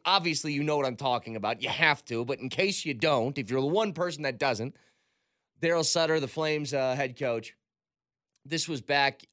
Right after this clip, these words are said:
I think, a month, month and a half ago, maybe, as the season was winding down, you're fighting for playoff positioning,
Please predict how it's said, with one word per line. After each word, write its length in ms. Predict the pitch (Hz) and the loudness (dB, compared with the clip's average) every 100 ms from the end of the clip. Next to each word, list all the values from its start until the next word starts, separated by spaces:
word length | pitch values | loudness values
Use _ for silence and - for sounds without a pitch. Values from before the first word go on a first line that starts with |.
| _ 143 | _ -18
I 40 | |
think, 200 | - 202 | -10 -6
a 80 | 139 | -4
month, 600 | 123 135 156 220 - - | -4 -2 -2 -4 -10 -10
month 260 | 151 185 175 | -6 -4 -2
and 80 | 143 | -2
a 40 | |
half 200 | 160 175 | -2 -2
ago, 180 | 175 180 | -2 0
maybe, 440 | 170 170 175 175 _ _ _ _ _ - | 0 0 -2 -6 _ _ _ _ _ -2
as 200 | 139 127 | -2 -2
the 100 | 131 | -4
season 340 | - 190 180 | -2 -2 -2
was 160 | 165 135 | -4 0
winding 400 | 156 160 156 147 | 0 0 -2 -2
down, 360 | 143 147 147 | -2 0 -2
you're 120 | 135 123 | -4 -8
fighting 480 | - 156 151 156 | -4 -2 0 -2
for 120 | 131 127 | -6 -6
playoff 420 | 147 143 135 131 | 0 2 2 0
positioning, 580 | 120 123 117 117 110 | 0 0 0 0 -2